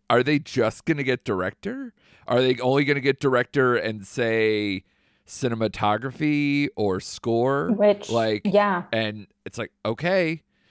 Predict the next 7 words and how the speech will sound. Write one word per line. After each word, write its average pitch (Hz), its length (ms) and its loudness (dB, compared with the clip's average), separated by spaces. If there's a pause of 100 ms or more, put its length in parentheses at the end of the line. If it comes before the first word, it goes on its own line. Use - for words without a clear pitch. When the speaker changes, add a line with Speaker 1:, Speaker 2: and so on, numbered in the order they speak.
(240)
Speaker 1:
but 107 320 0
man, 101 480 -4 (440)
i-, 131 60 0
it's 143 420 2
tough, 127 340 2 (180)
uh, 147 200 6
'cause 151 280 -2